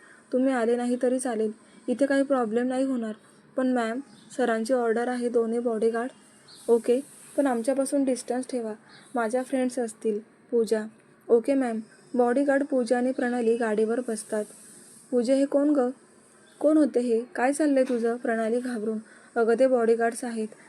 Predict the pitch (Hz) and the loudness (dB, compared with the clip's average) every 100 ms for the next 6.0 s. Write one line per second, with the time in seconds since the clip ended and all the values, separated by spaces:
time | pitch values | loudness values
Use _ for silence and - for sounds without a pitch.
0 | - - 233 233 247 247 247 262 262 247 | -10 -8 -2 -2 0 0 0 -2 -6 -8
1 | 220 220 214 - - - 240 262 262 269 | -4 -4 -6 -10 -14 -6 0 2 2 0
2 | 254 226 247 262 247 247 240 233 233 233 | 0 -2 -2 -2 -4 -2 0 0 0 -2
3 | 226 247 226 - 208 208 - - _ - | -4 -4 -8 -8 -10 -10 -18 -20 _ -4
4 | 233 226 220 - 247 240 220 - - - | -2 0 0 0 0 0 -2 -6 -20 -12
5 | - 240 269 247 208 240 262 262 226 | -2 0 2 2 2 0 0 -2 -2